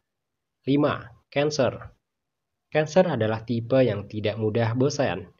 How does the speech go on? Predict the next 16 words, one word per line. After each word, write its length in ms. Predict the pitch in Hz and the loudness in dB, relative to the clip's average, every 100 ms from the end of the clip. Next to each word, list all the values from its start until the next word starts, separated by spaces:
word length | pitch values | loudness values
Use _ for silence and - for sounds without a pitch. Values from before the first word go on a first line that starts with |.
| _ _ _ - | _ _ _ -10
Jika 240 | 104 104 | -6 -4
suka 480 | 98 101 98 123 123 | -4 -6 -4 -2 0
dengan 160 | 110 101 | -2 -4
suatu 320 | - 110 117 | -2 -2 0
benda 400 | 117 131 143 151 135 | 0 2 2 0 -2
atau 160 | 135 | -6
apapun 720 | 139 - 151 165 170 185 190 160 | -6 -6 -6 -4 -4 0 0 0
itu 400 | 117 - 143 156 | -4 -2 -2 0
akan 320 | 107 107 107 | -4 -4 -4
membutuhkan 640 | 110 107 110 117 131 131 | -4 -4 -4 -2 0 0
waktu 480 | 120 104 98 - 120 | 0 -2 -2 -4 -2
yang 240 | 117 120 | 0 0
lama 400 | 123 131 147 151 | -2 0 -2 -2
untuk 400 | 123 104 104 110 | -4 -6 -4 -8
Cancer 560 | - 127 135 135 143 131 | -2 -2 0 0 -2 -2
berpaling. 640 | 98 - 120 127 92 69 | -6 -2 2 2 0 -6